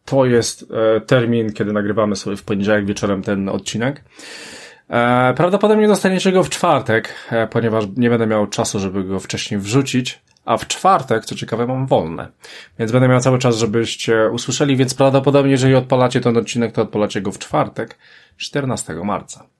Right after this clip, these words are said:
E, słuchajcie, e, dwieście sześćdziesiąty trzeci odcinek to będzie odcinek sponsorowany naszym patronem. E, dokładnie Piotrkiem. E,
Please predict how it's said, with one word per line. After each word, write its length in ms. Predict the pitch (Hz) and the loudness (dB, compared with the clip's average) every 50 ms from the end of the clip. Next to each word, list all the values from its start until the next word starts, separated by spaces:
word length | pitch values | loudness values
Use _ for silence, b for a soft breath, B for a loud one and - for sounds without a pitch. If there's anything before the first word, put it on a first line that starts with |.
| _ B B B B B B B B | _ B B B B B B B B
E, 120 | - 135 131 | 0 0 2
słuchajcie, 360 | 175 196 196 - 170 156 151 - - | 2 2 2 2 0 0 -2 -6 -2
e, 340 | 175 151 151 151 151 151 | 2 4 4 4 4 4
dwieście 260 | 147 160 202 196 - 196 | 4 2 0 2 2 2
sześćdziesiąty 460 | 180 196 190 190 - 190 190 - 175 | 2 0 0 0 0 0 -2 0 -2
trzeci 280 | - - 180 - - | -2 -2 0 2 0
odcinek 340 | 165 151 - - 175 175 160 | 0 0 0 -2 -2 -2 -2
to 140 | - - 160 | 0 -2 0
będzie 640 | 151 160 160 160 151 151 160 156 160 156 156 156 - | 2 2 2 2 0 2 2 4 4 4 4 2 2
odcinek 680 | - 165 - - - - 151 151 143 143 143 139 - | -2 -4 -4 -4 -4 -2 0 0 2 0 0 -2 -4
sponsorowany 680 | - - - 143 139 - 143 135 131 131 127 127 123 120 | -6 -2 0 0 2 2 2 4 4 4 4 4 2 2
naszym 220 | 120 120 - 117 | 0 0 -2 -2
patronem. 540 | 107 123 120 123 127 127 139 165 196 208 202 - _ _ _ _ B B B B B B B B B B B B _ | -2 -2 0 0 0 2 2 0 0 -2 -6 -8 _ _ _ _ B B B B B B B B B B B B _
E, 1400 | - 120 117 120 120 120 120 117 117 117 117 117 117 117 117 117 117 117 117 117 117 117 117 117 120 120 120 117 117 | -2 2 2 4 4 4 4 4 4 4 4 4 4 4 4 4 4 2 2 2 2 2 2 2 0 0 0 -2 -2
dokładnie 300 | 113 135 131 190 175 156 | -4 -2 -2 0 0 0
Piotrkiem. 500 | 139 - 98 - - - - - 170 156 151 _ _ _ _ _ _ _ _ _ _ _ _ _ _ _ _ _ _ _ - _ - - - - | 0 0 -4 -4 -6 -6 -6 -6 -6 -6 -14 _ _ _ _ _ _ _ _ _ _ _ _ _ _ _ _ _ _ _ -20 _ -16 -10 -6 -2
E, 560 | 101 104 110 110 110 113 113 110 107 - | 0 0 2 2 2 2 2 2 0 -2